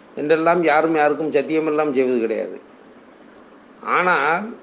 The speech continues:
இது ஒரு உண்மையான சத்திய பீடம். அதை நாம் நினைக்க வேண்டியது இருக்கின்றது.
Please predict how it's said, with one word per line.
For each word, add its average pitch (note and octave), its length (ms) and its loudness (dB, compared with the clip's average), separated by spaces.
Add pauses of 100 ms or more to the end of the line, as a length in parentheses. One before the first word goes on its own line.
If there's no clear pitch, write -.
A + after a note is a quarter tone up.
(100)
இது F3 240 0
ஒரு E3 100 4
உண்மையான F3 500 0
சத்திய D3 340 -2
பீடம். G2+ 340 -8 (1120)
அதை D#3 120 -2
நாம் D3+ 200 2
நினைக்க C#3+ 580 0
வேண்டியது B2+ 300 2
இருக்கின்றது. G2+ 440 -8